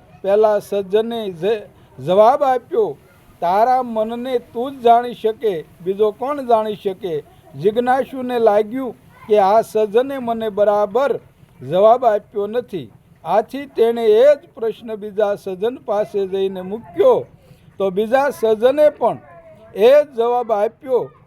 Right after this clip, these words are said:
કે "તારા મનનો સાક્ષી તું જ છે, બીજો કોઈ તારા મનને ક્યાંથી જાણે?"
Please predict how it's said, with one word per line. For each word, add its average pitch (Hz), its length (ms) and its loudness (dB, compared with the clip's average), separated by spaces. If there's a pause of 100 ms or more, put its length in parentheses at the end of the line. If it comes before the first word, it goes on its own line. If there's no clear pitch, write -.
કે 202 120 -2
"તારા 208 480 0
મનનો 220 560 -6
સાક્ષી 254 880 -6 (380)
તું 240 200 -2
જ - 40 -14
છે, 202 540 2 (280)
બીજો 220 320 2
કોઈ 285 440 2 (120)
તારા 247 520 0 (460)
મનને 233 460 -6
ક્યાંથી 277 500 -4
જાણે?" 175 420 0